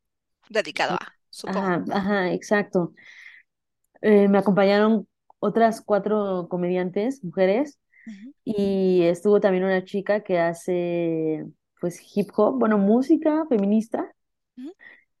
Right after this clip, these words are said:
Speaker 2: Y, guau, o sea, qué talento de mujer y qué, bueno, no fue el día siguiente porque fue el diez, fue el viernes. Y que este,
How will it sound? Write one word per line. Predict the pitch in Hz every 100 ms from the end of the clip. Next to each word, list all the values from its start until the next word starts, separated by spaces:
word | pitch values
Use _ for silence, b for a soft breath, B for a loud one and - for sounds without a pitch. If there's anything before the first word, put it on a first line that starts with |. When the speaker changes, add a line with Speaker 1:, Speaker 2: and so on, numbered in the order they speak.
| -
Speaker 2:
Y, | 196 196 190 190
guau, | 170 175 170 160 - _ _ _ _ _
o | -
sea, | 175 180 170 165 156 156 151 _ _ _ _
qué | 208
talento | 202 196 180 202
de |
mujer | 180 160 180 175
y | 190 -
qué, | 180 170 170 165 165 - - - _ _ _
bueno, | - 185
no | 202
fue | 269
el | 262
día | 233
siguiente | 233 214 165
porque | 165 -
fue | 180
el | 175
diez, | 175 165 -
fue | 175
el |
viernes. | 170 165 165 - _ b b b b b b b -
Y | 220 190
que | 226 220
este, | 220 - 247 240 214 190 175 170 160 160